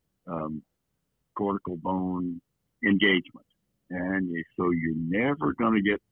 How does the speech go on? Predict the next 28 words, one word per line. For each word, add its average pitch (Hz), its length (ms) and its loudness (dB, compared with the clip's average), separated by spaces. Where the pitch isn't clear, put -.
beyond 92 600 4
that 87 300 -2
deficiency. - 720 -2
You're 87 140 0
gonna 95 240 0
have 107 200 0
some 123 160 8
loosening 92 500 2
with 85 160 -4
stems 95 340 2
like 85 280 -4
that. 80 180 -2
And 80 100 -6
if - 60 -10
you 113 160 2
wanna 156 120 4
get 139 240 4
your 117 120 6
loosening 107 480 2
down 95 380 2
to 82 200 -2
one 98 380 2
in 87 140 0
a 71 60 -6
thousand, 101 480 0
then 87 480 -4
you've 104 380 2
got 87 260 2